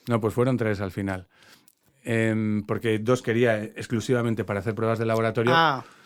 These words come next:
Speaker 1: que tampoco me extendí con ellas, simplemente hice un P-, eh, eh, con un pHímetro, mm, potente, de este que vale, de los que valen dinero, en un laboratorio de análisis de aguas, de un amigo.
Speaker 2: Es decir, que no fue en casa.
Speaker 1: No fue en casa ni con unas tiras, con unos reactivos, no, no, no, o sea, fue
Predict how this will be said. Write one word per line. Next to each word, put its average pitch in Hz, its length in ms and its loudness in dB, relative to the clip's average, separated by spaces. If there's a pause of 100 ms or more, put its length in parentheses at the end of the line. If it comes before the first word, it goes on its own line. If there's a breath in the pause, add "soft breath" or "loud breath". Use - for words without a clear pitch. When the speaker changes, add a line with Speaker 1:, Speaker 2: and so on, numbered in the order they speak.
(280 soft breath)
Speaker 1:
que 123 220 2
tampoco 107 640 -2
me 104 160 -2
extendí 101 340 -4
con 101 180 -4
ellas, 107 200 -2
simplemente 101 520 -2
hice 101 220 -4
un 98 140 -4
P-, 110 140 -2
eh, 110 40 -8 (680)
eh, 98 60 -12
con 104 140 -8
un 107 80 0
pHímetro, 110 720 0 (540 loud breath)
mm, 101 440 0
potente, 104 420 0
de 101 80 -2
este 101 160 -6
que 101 80 0
vale, 101 360 0
de 104 120 -4
los 98 100 -6
que - 80 -6
valen 107 240 0
dinero, 110 320 -2
en 117 140 0
un 123 140 6
laboratorio 107 500 2
de 101 80 -2
análisis 101 400 -4
de 107 80 -2
aguas, 123 360 -2 (160)
de 107 160 -6
un 98 100 -2
amigo. 113 400 -2
Speaker 2:
Es 151 140 -6
decir, 151 180 2
que 147 100 2
no 160 100 4
fue 156 160 4
en 131 80 -2
casa. 208 360 2 (100)
Speaker 1:
No 147 320 4
fue 139 180 0
en 120 60 2
casa 131 260 2
ni 120 120 2
con 117 100 0
unas 123 220 2
tiras, 117 280 4
con 117 160 0
unos 113 100 2
reactivos, 120 580 2
no, 120 100 6
no, 113 140 2
no, 110 80 2
o 107 60 4
sea, 104 160 -4
fue 113 520 0